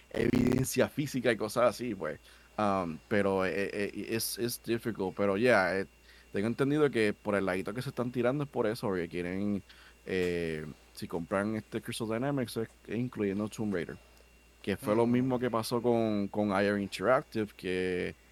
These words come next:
Speaker 1: ellos eran parte de Square Enix y después que, que se fueron independientes, ellos se llevaron enredado a, a, ¿cómo que se llama este? A Hitman.
Speaker 2: Sí, Sacho, la historia, eh, ¿verdad? No para re-, de esto, es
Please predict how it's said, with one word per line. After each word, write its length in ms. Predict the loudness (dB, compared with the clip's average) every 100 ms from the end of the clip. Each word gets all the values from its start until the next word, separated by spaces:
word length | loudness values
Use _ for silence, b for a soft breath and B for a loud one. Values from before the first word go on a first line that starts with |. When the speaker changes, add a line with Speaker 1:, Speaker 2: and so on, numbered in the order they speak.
| -20 -8
Speaker 1:
ellos 720 | -4 -2 2 4 4 4 2 -4 -10
eran 340 | -6 -4 -4 -2
parte 320 | -2 -2 -4
de 80 | -4
Square 340 | -4 -4 -2
Enix 360 | -2 -6 -6 -6
y 140 | -6
después 380 | -6 -10 -10 -8
que, 340 | -4 -4 -6 -6
que 180 | -8 -8 -14
se 100 | -10
fueron 280 | -6 -4 -4
independientes, 840 | -4 -4 -4 -4 -6 -4 -4 -4 -8 b b
ellos 200 | -6 -6
se 100 | -2
llevaron 320 | 2 2 2
enredado 500 | -2 0 4 6 6
a, 200 | 6 4 4 2 2 0 -4
a, 40 | -8 -14 -20 -20 -20 -20 -18 -14 -14 -16 -18 -12
¿cómo 140 | -10
que 100 | -6
se 100 | -4
llama 180 | -2 -2
este? 200 | -4 -4
A 540 | -2 -2 -2 -4 -6 -4
Hitman. 360 | -2 -2 -6 -8 -18 -20 -20 B B
Speaker 2:
Sí, 140 | 2
Sacho, 360 | 6 6 8 6
la 120 | 6
historia, 560 | 8 10 12 12 10 6 0
eh, 80 | -4
¿verdad? 400 | 2 6 10 8 6
No 300 | 6 8 10
para 260 | 12 12
re-, 200 | 12 10 8 8
de 80 | 8
esto, 240 | 10 10
es 140 | 8